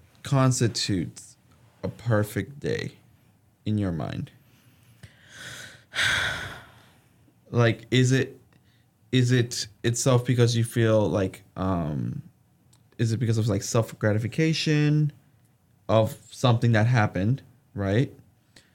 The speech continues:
Uh, just general positivity, like, stuff like that, you know what I mean? Like, there's, like, one, there's, like, an outstanding f-,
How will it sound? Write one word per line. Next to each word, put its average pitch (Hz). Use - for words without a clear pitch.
Uh, 104
just 117
general 110
positivity, 113
like, 101
stuff 110
like 95
that, 95
you 71
know 76
what 95
I -
mean? 101
Like, 101
there's, 110
like, 104
one, 117
there's, 113
like, 113
an 110
outstanding 113
f-, -